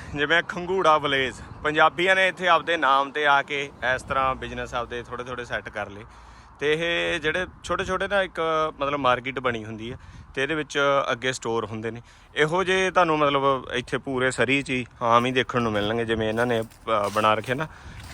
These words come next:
ਪੂਰਾ ਪਲਾਜ਼ਾ ਕਹਿ ਸਕਦੇ ਹੋ ਤੁਸੀਂ ਇਹਨੂੰ, ਮਾਰਕੀਟ ਆ ਮਤਲਬ ਪੂਰੀ। ਇਹਦੇ ਵਿੱਚ ਇਹ ਸਾਰੇ ਸਟੋਰ ਆ। ਤੇ ਸਾਊਥ ਹਾਲ ਨਾਲੋਂ ਡਿਫਰੈਂਟ ਇਹ ਇਸ ਕਰਕੇ ਆ, ਜਿਵੇਂ ਸਾਊਥ ਹਾਲ ਅਸੀਂ ਦੇਖਿਆ ਸੀ, ਅ, ਬ੍ਰੌਡਵੇ,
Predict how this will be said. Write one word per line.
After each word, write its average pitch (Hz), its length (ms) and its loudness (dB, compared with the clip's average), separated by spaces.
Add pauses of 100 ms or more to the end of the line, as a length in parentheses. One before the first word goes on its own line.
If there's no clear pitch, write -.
ਪੂਰਾ 120 360 6 (400)
ਪਲਾਜ਼ਾ 131 380 8
ਕਹਿ 143 200 4
ਸਕਦੇ 143 240 0
ਹੋ 139 40 -2
ਤੁਸੀਂ 131 220 -4
ਇਹਨੂੰ, 151 200 -2 (160)
ਮਾਰਕੀਟ 120 400 4
ਆ 135 60 6
ਮਤਲਬ 120 260 -2
ਪੂਰੀ। 120 260 -8 (420)
ਇਹਦੇ 131 140 6
ਵਿੱਚ 147 180 -2
ਇਹ 143 140 4
ਸਾਰੇ 131 280 2
ਸਟੋਰ 101 340 -4
ਆ। 101 80 -6 (640)
ਤੇ 175 320 6
ਸਾਊਥ 175 360 4
ਹਾਲ 214 140 10
ਨਾਲੋਂ 220 240 6
ਡਿਫਰੈਂਟ 190 460 2
ਇਹ 196 320 2
ਇਸ 165 100 -2
ਕਰਕੇ 175 380 2
ਆ, 180 60 2 (300)
ਜਿਵੇਂ 147 240 0
ਸਾਊਥ 147 320 2
ਹਾਲ 160 240 6
ਅਸੀਂ 165 160 -2
ਦੇਖਿਆ 147 320 2
ਸੀ, 151 320 -2
ਅ, 113 460 4
ਬ੍ਰੌਡਵੇ, 139 580 4